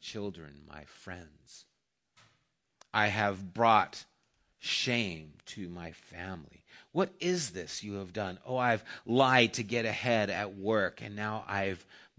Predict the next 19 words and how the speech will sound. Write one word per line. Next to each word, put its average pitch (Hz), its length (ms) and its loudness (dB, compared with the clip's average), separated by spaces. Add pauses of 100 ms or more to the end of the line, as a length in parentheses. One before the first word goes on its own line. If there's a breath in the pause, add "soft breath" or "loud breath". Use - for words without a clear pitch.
(120)
been 113 500 0
a 98 80 -8
person 120 440 -6
who 104 120 -4
called 117 380 -4
themselves 95 400 -4
a 92 60 -16
Christian, 101 500 -10 (240 loud breath)
but 101 80 -12
I've 104 260 -4
lived 113 420 -8
this 107 180 -10
bad 107 320 -4
example 101 600 -6
of 92 120 -14
what 101 120 -8
a 90 40 -10
Christian 98 500 -16
is." 98 240 -8